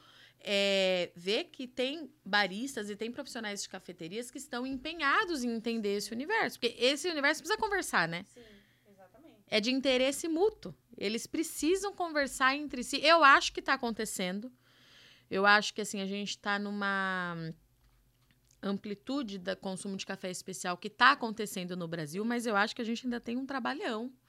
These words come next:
Speaker 1: pela frente. Como é que você vê esse consumo?
Speaker 2: É, eu falo assim, é, é, as coisas têm que ser trabalho de formiguinha mesmo, né?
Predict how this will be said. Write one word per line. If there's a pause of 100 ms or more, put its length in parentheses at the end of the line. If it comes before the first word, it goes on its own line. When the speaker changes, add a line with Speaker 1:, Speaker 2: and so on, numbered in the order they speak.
(480)
Speaker 1:
pela
frente.
Como
é
que
você
vê
esse
consumo? (720)
Speaker 2:
É,
eu
falo
assim,
é,
é, (500)
as
coisas
têm
que
ser
trabalho
de
formiguinha
mesmo,
né?